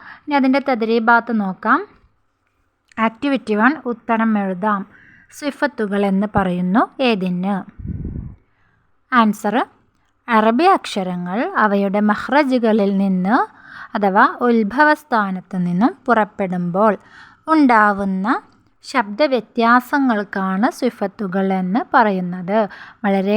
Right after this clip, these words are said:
ഇമ്പോർട്ടൻ്റ് ആയിട്ടുള്ള ക്വസ്റ്റ്യൻ ആണ്. പല എക്സാമുകളിലും ചോദിച്ചതായിട്ട് കണ്ടിട്ടുണ്ട്. നിർബന്ധമായിട്ടും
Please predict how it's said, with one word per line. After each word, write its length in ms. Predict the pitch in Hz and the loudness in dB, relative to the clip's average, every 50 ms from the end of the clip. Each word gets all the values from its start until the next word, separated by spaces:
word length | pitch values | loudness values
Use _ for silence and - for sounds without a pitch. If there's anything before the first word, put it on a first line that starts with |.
| 226 226 | 2 2
ഇമ്പോർട്ടൻ്റ് 680 | 208 202 196 208 208 220 220 - - 262 262 262 262 | 2 2 2 2 2 2 0 0 0 2 4 4 4
ആയിട്ടുള്ള 360 | 233 214 190 - 202 202 202 208 208 | 2 2 -2 -4 -4 -4 -4 -4 -4
ക്വസ്റ്റ്യൻ 360 | 208 190 - - - 196 190 185 175 | -6 -8 -8 -6 -6 -4 -4 -4 -4
ആണ്. 180 | 175 175 185 254 403 - _ _ _ _ _ _ _ _ _ _ _ - | -4 -4 -4 -4 -4 -6 _ _ _ _ _ _ _ _ _ _ _ -4
പല 100 | 220 214 208 202 | -2 0 0 0
എക്സാമുകളിലും 800 | 208 - - 240 240 247 254 262 240 214 202 196 190 202 220 262 254 - | -2 -4 0 2 4 4 4 4 2 2 2 2 2 2 2 0 0 2
ചോദിച്ചതായിട്ട് 840 | 220 202 202 190 202 - 220 214 202 208 196 190 185 - - 262 269 | 0 0 0 -2 -4 -4 -4 -2 -2 -2 -2 -4 -6 -6 -4 -2 0
കണ്ടിട്ടുണ്ട്. 580 | 311 311 294 240 208 190 - 190 180 180 208 185 - _ _ - - _ _ _ _ _ _ _ _ _ _ - 226 | 0 2 2 0 -2 -2 -4 -4 -4 -4 -6 -8 -10 _ _ -20 -20 _ _ _ _ _ _ _ _ _ _ -4 -2
നിർബന്ധമായിട്ടും 840 | 214 208 202 202 196 196 196 202 202 190 190 185 - - 285 403 | -2 -2 0 -2 -2 0 0 2 0 0 0 -2 -2 -2 -4 -4